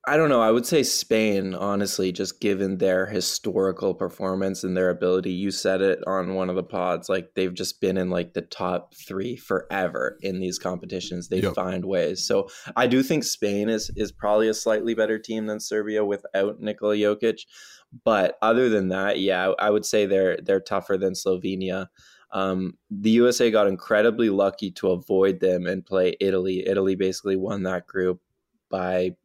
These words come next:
Speaker 1: you know, they, they beat Serbia by, like, one point,
Speaker 2: Mm-hmm.
Speaker 1: and it was Serbia's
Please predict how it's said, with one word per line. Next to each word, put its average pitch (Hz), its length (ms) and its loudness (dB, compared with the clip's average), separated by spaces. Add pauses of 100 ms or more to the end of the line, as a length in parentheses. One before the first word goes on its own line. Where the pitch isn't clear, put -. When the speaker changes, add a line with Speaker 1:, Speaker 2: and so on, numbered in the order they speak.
Speaker 1:
you 101 140 -4
know, 87 320 -4 (800)
they, 113 300 4
they 107 240 2
beat 101 400 -4
Serbia 98 480 0
by, 95 200 -2
like, 95 200 -2
one 98 320 -2
point, 101 420 -6 (400)
Speaker 2:
Mm-hmm. 104 240 0
Speaker 1:
and 92 500 -2
it 104 100 2
was 98 200 2
Serbia's 98 480 0